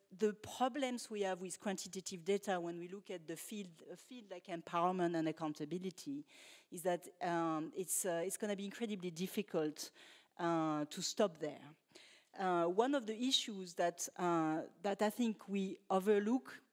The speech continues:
because we look at quantitative is the issues of perceptions. You put,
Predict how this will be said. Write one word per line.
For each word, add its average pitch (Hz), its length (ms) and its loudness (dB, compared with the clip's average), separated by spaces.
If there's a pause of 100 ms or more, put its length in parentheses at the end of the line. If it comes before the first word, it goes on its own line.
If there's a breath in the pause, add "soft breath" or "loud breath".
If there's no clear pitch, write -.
(120)
because 202 360 -4
we 208 80 0
look 233 260 -4
at 190 200 0
quantitative 170 840 -6
is 170 140 -8
the 202 180 0
issues 202 320 -2
of - 220 -4
perceptions. - 880 -4 (500 loud breath)
You 208 300 -12 (100)
put, 240 140 -10